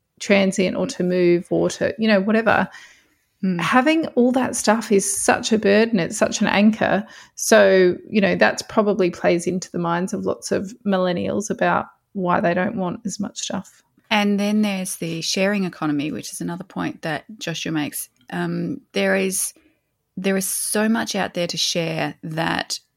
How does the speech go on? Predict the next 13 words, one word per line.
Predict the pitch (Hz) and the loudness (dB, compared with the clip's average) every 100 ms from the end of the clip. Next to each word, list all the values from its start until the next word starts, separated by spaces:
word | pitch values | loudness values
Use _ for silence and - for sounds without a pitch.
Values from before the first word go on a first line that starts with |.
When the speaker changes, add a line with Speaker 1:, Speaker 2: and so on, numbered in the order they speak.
| - | -8
Speaker 2:
you | 180 | -6
don't | 170 175 180 | -2 -2 -2
necessarily | 170 - 165 156 | -2 -2 0 2
need | 156 147 | 2 0
to | - | -4
own. | 160 151 147 147 | -2 0 0 -4
And | - 160 160 156 - - - - _ _ - | -2 0 2 0 -4 -12 -20 -20 _ _ -4
it's | 202 - | -4 -2
quite | - - 196 | -8 -4 -2
normal. | 175 180 214 233 170 151 _ _ _ _ _ _ _ _ - | 0 0 2 4 2 -2 _ _ _ _ _ _ _ _ -2
I | |
mean, | 202 214 | 2 4
back, | 214 240 285 - | 4 4 4 0